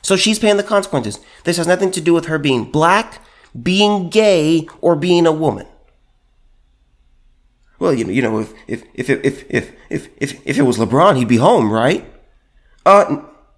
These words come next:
what ma-, what makes you say that? Again, do they ever take responsibility? Do they ever take responsibility? And listen, listen to this, listen to this, listen to this.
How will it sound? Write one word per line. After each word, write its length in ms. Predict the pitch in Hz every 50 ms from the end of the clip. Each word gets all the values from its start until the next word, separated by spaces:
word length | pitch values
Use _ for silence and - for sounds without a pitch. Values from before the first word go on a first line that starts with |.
| _ _ _ _ _ _ _ _ _ _ _ _
what 160 | - 226 -
ma-, 80 | 359 -
what 160 | - 359 381
makes 160 | 381 381 370
you 60 | 359
say 200 | 330 - 370 359
that? 300 | 240 185 - - - - _ _ _ _ _ _ _ _ _ _ _ _ _ _ _ _ _ _ _ _ _ _ _ _ _ _ _ - 190
Again, 340 | 185 214 208 175 104 - - - - _ _ _ _ -
do 80 | 165
they 160 | 175 185 180 - -
ever 260 | 202 226 226 285 285
take 260 | 277 - 220 214 -
responsibility? 720 | 208 202 - - 190 190 190 185 156 170 156 127 107 - - - - _ _ _ _ _ _ _ _ _ _ _ _ _ _ _ _ _ _ _ _ _ _ _ _ _ _ _ _ _ _ _ _ _ _ _ _
Do 100 | - 180
they 200 | 185 185 185 185
ever 200 | 185 220 247 269
take 160 | 254 254 208
responsibility? 680 | 208 208 208 196 190 185 180 147 147 123 110 - - - - _ _ _ _ _ _ _ _ _ _ _ _ _ _ _ _ _ _ _ _ _ _ _ _ _ _ _ _ _ _ _ _ _ _ _ _ _ _ _ _ _ _ _ _ _ _ _ _ _ _ _ _ _ _ _ _ _ _
And 100 | - 156
listen, 220 | 175 175 170 - -
listen 220 | 170 170 185 175
to 40 | 160
this, 200 | 147 110 - -
listen 180 | 151 147 170 160
to 60 | 147
this, 240 | 131 101 - - -
listen 180 | 156 156 160
to 80 | 156 131
this. 240 | 104 85 - -